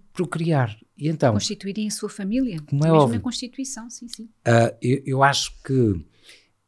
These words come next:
Speaker 1: ah, esta mentalidade de que ter um filho é um capricho e que, bem, eh, é mais importante tratar outras condições de saúde,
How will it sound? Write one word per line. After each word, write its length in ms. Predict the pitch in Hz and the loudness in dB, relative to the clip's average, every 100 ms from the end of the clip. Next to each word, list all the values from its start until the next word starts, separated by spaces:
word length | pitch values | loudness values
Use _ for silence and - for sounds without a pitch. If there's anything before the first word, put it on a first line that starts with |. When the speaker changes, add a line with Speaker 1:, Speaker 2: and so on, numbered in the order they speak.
| - | -4
Speaker 1:
ah, 300 | 117 113 110 - | -2 -2 -6 -8
esta 340 | 117 - 123 | -8 -4 -2
mentalidade 800 | 117 120 131 117 113 117 110 98 | -2 -2 -4 -4 -2 0 -2 -4
de 80 | 101 | -12
que 480 | - 117 110 104 87 _ _ _ | -8 -2 0 -2 -4 _ _ _
ter 200 | - 123 | 2 2
um 140 | 120 110 | 2 -2
filho 640 | - 127 120 98 87 80 _ _ _ _ - | -6 -2 0 -2 -4 -10 _ _ _ _ -4
é 60 | 123 | -2
um 80 | 117 | 0
capricho 800 | 123 110 120 117 - - 80 - _ _ _ _ _ | -2 -2 -2 0 -2 -6 -12 -20 _ _ _ _ _
e 140 | 117 107 | -6 -6
que, 760 | 107 - 120 117 117 113 113 - _ _ _ | -6 0 2 2 2 -2 -6 -12 _ _ _
bem, 340 | 139 131 123 - - | -2 0 -2 -8 -12
eh, 440 | 107 107 107 107 - | -8 -6 -6 -8 -10
é 20 | 107 | -4
mais 260 | 120 113 | -2 -2
importante 460 | 117 - - 117 107 | -4 -6 -4 -4 -6
tratar 400 | - 113 120 117 | -8 -6 -4 -4
outras 320 | 110 113 101 | -6 -8 -8
condições 580 | - - 113 107 - 107 | -10 -8 -6 -4 -6 -8
de 60 | 110 | -8
saúde, 320 | 104 110 107 | -8 -8 -10